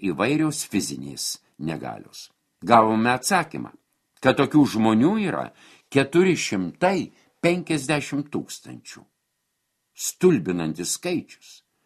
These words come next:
Jis pradeda atsispindėti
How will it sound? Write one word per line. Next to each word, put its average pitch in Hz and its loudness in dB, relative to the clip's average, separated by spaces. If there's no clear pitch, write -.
Jis 101 0
pradeda 98 2
atsispindėti 92 -2